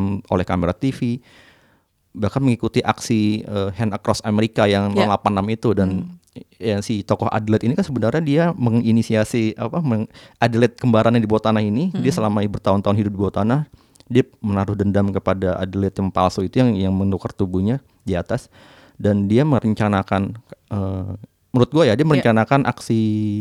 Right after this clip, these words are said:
Speaker 1: Hand, me-, meniru aksi Hand Across America karena di, di adegan-adegan awal film ini
Speaker 2: Ya.
Speaker 1: adalah dia menonton T V,
Speaker 2: Iklan.
Speaker 1: ada iklan Hand
Speaker 2: Ya.
Speaker 1: Across America. Dan itu gua pikir kan, eh, jangan-jangan itu ternyata dia terinspirasi dari situ
Speaker 2: Ya.
Speaker 1: gitu.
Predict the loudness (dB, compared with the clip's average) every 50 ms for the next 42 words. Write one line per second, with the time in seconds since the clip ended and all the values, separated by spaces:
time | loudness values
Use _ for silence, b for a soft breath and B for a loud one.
0 | -6 -8 -10 _ _ _ _ -2 -2 -2 -2 -2 _ _ _ _ _ -4 -2 -2
1 | 0 0 0 0 2 4 4 4 2 2 0 0 0 0 0 2 2 0 0 0
2 | -2 -4 -6 -6 -2 -2 -2 -2 -2 -2 0 0 0 2 2 2 2 2 0 0
3 | -2 -4 -6 -6 -4 -2 0 0 2 2 2 0 2 2 2 2 2 0 0 2
4 | 2 0 0 0 0 0 0 2 2 2 2 0 -2 B B B B B B B
5 | B B -2 0 2 2 2 2 2 2 2 0 0 0 2 2 2 0 -2 b
6 | b b b -2 0 2 2 2 2 2 2 2 0 0 0 0 2 2 2 2
7 | 2 0 0 0 0 -2 0 0 2 2 2 2 2 2 0 0 0 0 -2 -2
8 | -2 -2 0 0 -2 -2 -2 -2 -2 -2 -2 -2 -2 -2 -2 -4 -4 -4 -2 -4
9 | -4 _ _ -12 -6 -2 -2 0 0 0 0 0 0 -2 -2 -2 0 0 0 0
10 | 0 -2 -2 -2 -4 -2 -2 -2 -2 -2 0 0 0 0 0 2 2 2 2 2
11 | 0 0 0 0 0 0 -2 -4 -4 -6